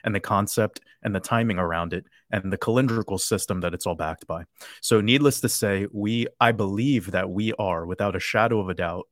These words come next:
in the Jubilee year. And it's pretty evident to me when you look at the buyback off of that correction that we had in the end of twenty twenty-two. So if anyone pulls up any indice chart, whether that be the nasdaq,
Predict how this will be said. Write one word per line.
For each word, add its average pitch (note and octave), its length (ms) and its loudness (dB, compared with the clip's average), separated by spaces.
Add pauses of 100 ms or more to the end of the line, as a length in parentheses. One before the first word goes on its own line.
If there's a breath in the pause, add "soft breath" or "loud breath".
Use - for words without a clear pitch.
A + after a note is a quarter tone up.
in A2+ 320 -4 (160)
the G#2 80 -6
Jubilee F#2 400 -4
year. F2 320 -6 (400 loud breath)
And A2 120 2
it's A2+ 140 -2
pretty A3 240 -2
evident A2 360 2
to - 100 -6
me F2+ 240 -4
when F2+ 120 -4
you F#2+ 120 -4
look F2+ 160 -2
at - 100 -6
the F#2 80 -6
buyback F2 600 0 (340)
off G#2 260 -2
of F#2+ 200 -8
that F#2 200 -2
correction G2 600 -2
that E2+ 120 -6
we F2+ 120 -4
had F2 300 -2 (380 loud breath)
in G#2 160 -2
the G2+ 160 -4
end G2+ 180 0
of F#2+ 120 -6
twenty F2+ 280 -6
twenty-two. E2+ 640 -6 (460 loud breath)
So - 180 2
if A2 80 2
anyone E3 400 2
pulls B2+ 320 0
up A#2 160 2
any B2 200 -2
indice A2 500 -4
chart, G#2 340 -2
whether G2 200 -4
that F#2+ 180 -2
be G2 80 -2
the F2+ 100 -6
nasdaq, F2+ 720 0